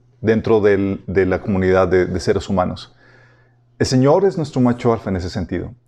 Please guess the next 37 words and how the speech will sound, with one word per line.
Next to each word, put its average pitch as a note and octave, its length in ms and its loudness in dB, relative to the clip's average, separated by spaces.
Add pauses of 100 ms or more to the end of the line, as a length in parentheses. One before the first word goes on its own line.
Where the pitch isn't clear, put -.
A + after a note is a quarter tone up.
Él A#2 120 0
es B2+ 100 -2
el C3+ 60 -2
que C#3 80 -2
nos B2 140 0
protege, G#2 380 -6
el F#2 80 -6
que F#2+ 80 -10
nos F2+ 140 -6
guarda, F#2 420 -2 (100)
y G#2 60 -6
lo F2+ 60 -4
seguimos A#2 420 0
porque A2 400 -2
nos G2 140 -4
inspira, - 480 -4 (320)
¿sí? F2+ 400 -6 (1120)
Pero C#3 460 2
a-, C3 260 -6
aunado E3 460 4
a E3 160 0
esto C3+ 260 0
del A#2 140 4
macho G#2 320 0
alfa G#2 180 -2
también G#2 240 0
está A2+ 540 0 (180)
la G#2 160 0
contraparte, G2+ 800 -2 (1040)
el G2+ 100 -4
macho G#2 280 2
beta. G#2+ 400 2
Digo, A2+ 140 4
no A2+ 80 4
es B2 60 6
la C3+ 60 4
contraparte. - 500 -4